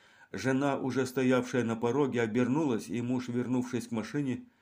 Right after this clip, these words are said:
достал оттуда большой пакет с виноградом, испанским, как подумалось Магре. Такое обычно приносят больным. Наконец, супруги,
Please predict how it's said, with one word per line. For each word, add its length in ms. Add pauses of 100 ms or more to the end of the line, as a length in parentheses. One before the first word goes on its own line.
(220)
достал 460
оттуда 340
большой 400
пакет 420
с 60
виноградом, 720 (260)
испанским, 800
как 240
подумалось 560
Магре. 460 (1040)
Такое 360
обычно 440
приносят 560
больным. 640 (1300)
Наконец, 760
супруги, 800